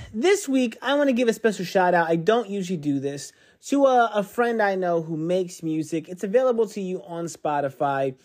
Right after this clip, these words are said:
Um, my friend Billy Hooks is the person in question here. He's also a part of a group called Epic Failure. Um, it's actually spelled E P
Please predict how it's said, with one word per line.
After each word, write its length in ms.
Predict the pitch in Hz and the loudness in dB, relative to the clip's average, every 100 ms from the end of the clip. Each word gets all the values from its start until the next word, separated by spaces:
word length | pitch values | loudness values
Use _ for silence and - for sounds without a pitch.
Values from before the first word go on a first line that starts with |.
| _ _ _ _ | _ _ _ _
Um, 380 | - 160 165 170 | -2 0 0 -4
my 180 | 196 247 | 2 2
friend 300 | 277 233 202 | 4 2 4
Billy 220 | 185 220 | 4 4
Hooks 400 | 185 165 - - | 4 2 2 -14
is 260 | - 160 151 | -4 -4 -2
the 100 | 143 | -8
person 360 | 139 196 180 180 | 0 0 2 -2
in 100 | 156 | 0
question 480 | 185 165 160 165 | 2 2 0 -6
here. 440 | 165 226 214 202 196 _ - _ | -2 0 2 2 -2 _ -20 _
He's 400 | - 277 269 220 | 0 4 4 2
also 460 | 214 233 - 220 | 4 4 6 2
a 60 | 202 | 2
part 320 | - 208 202 | 4 6 8
of 320 | 196 190 185 185 | 6 6 2 0
a 200 | 180 175 | 0 0
group 380 | 165 156 175 175 | 0 2 2 2
called 400 | - 165 156 156 - | -4 0 2 0 -4
Epic 320 | 156 151 - | -8 -8 -6
Failure. 580 | 208 214 214 214 208 208 _ _ _ - | 0 2 4 2 0 -6 _ _ _ 0
Um, 320 | 156 156 151 | 4 4 2
it's 220 | 170 160 208 | -4 -2 0
actually 260 | 196 196 | 0 -2
spelled 560 | 180 - 180 175 160 160 - _ _ | -8 2 4 4 2 -2 -20 _ _
E 380 | 196 214 220 214 | -6 -4 -4 -6
P 640 | 196 - 202 196 196 190 | -8 -8 -6 -2 -2 -4